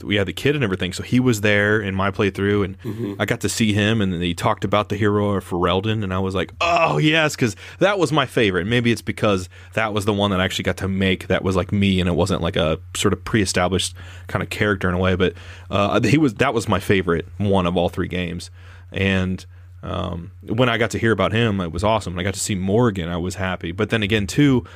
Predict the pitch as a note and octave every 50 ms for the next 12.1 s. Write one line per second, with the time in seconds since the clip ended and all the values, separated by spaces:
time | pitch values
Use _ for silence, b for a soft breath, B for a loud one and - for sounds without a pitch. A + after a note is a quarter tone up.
0 | B B - G#2 F#2 - - B2+ E3 - - - - G2 F#2 F2+ F#2 F2 G2+ A2+
1 | - F#2+ E2 D2+ F2 B B B B B B B B - G2 F#2 F#2 F2 F#2 F#2+
2 | G#2 F#2+ - - - - - - - - - - G#2+ A2+ A#2 A#2 B2+ B2+ - -
3 | - - - B2 D3 C3+ A2 G2+ G#2+ G#2+ G#2+ G#2 - - C#3+ A#2+ A#2+ - A#2+ G2+
4 | G#2+ A2+ A2 A2+ A2+ A#2 G#2+ - G2 F#2 F2+ E2 - - F#2 - - A2 A2 A2
5 | G#2+ G#2+ G2+ - G#2 F#2+ - A#2+ B2+ - - - G2+ F#2+ G2 F#2+ A2 - - -
6 | G2 E2+ - B B B B B B B B - E3 E3 D#3 D3 - - - -
7 | - - - G#3+ A#3+ B3 B3+ C#4 C#4+ C#4+ C4+ - - - A2+ G#2 G#2 A2+ B2+ C#3
8 | D3+ E3 F3 E3+ D#3+ D#3+ D3+ E3 F#3 F3 - - F#3 F3 - - - - - F3+
9 | F#3 G3 E3+ D3 A2 G2 F#2+ G2 F#2 - G2 F#2 E2 D#2 D#2+ F#2+ - - F2+ G2
10 | A2 A2 F#2+ F2+ - C#3+ C#3 B2 A#2+ B2+ B2+ - G#2+ G#2+ G#2 G2+ F#2+ F#2 - F#2+
11 | F2 E2 G2 G2 G2+ - G#2+ - A3 - - A3 G3+ A3+ - - D3+ C#3+ - D3
12 | C#3+